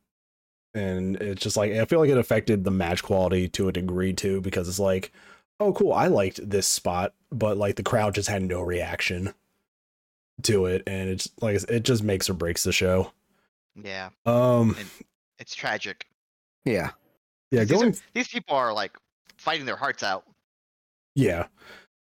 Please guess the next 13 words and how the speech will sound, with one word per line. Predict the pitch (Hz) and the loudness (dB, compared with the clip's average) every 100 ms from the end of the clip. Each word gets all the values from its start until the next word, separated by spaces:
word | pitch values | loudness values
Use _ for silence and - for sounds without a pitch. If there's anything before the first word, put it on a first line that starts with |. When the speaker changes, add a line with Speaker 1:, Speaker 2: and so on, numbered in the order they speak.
| _ | _
Speaker 1:
And, | 135 | 2
I | 127 | 4
mean, | 127 123 | 4 4
we're | 139 | 4
going | 160 139 | 4 4
through | 147 139 | 6 6
this | 131 123 - | 6 4 2
battle | 139 120 120 117 | 0 2 4 6
royale. | 113 113 113 113 | 6 6 6 4
I | 110 | 4
mean, | 107 | 2
people | 101 120 120 | 2 4 6
are, | 110 104 | 6 4